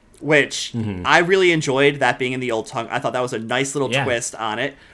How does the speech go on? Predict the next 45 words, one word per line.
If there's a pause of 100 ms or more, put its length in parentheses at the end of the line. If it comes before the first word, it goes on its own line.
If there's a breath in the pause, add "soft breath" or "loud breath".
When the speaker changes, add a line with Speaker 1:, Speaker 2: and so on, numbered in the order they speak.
(140 soft breath)
Speaker 1:
It
was
really
cool
to
actually,
like,
hear (400 soft breath)
the
Old
Tongue
being
spoken
on
the
show. (640 soft breath)
Speaker 2:
Oh,
yeah.
Speaker 1:
But
again,
I
know,
like
I
had
mentioned
on
the
Instant
Reaction
podcast,
this
could
kinda,
like,
catch
you
off
guard
if
you
really
weren't
anticipating
it,